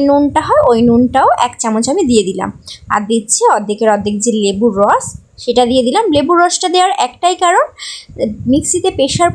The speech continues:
পরে না যে মশলাগুলো হয়, ওর রঙটা যেন চেঞ্জ না হয়ে যায়। তো চলো মিক্সিতে পিষে নিই। এবার বলি,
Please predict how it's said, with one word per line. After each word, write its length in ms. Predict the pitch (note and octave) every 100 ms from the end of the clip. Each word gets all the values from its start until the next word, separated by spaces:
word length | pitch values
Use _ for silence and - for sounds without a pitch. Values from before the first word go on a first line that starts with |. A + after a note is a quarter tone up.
| -
পরে 240 | C4 D4
না 160 | F#4 C5+ A3 - - - -
যে 140 | C#4
মশলাগুলো 640 | B3+ A3+ A3+ C4 C4 E4
হয়, 200 | E4 C4
ওর 100 | A#3+ G#3+
রঙটা 300 | G#3 A#3 C4+
যেন 160 | B3+ G#4+ C#5
চেঞ্জ 260 | C#4 A3+ A#3
না 120 | A3+
হয়ে 240 | A3 G3 E3+
যায়। 200 | - - - _ -
তো 100 | - C4
চলো 240 | C4+ C4 G#4+
মিক্সিতে 360 | B3 - A#3 A#3 A#3
পিষে 300 | B3 A#3+ C4+
নিই। 160 | D#4+ B4 _ _ _ -
এবার 280 | C4+ C4+ E4+
বলি, 300 | G#4 A4 G4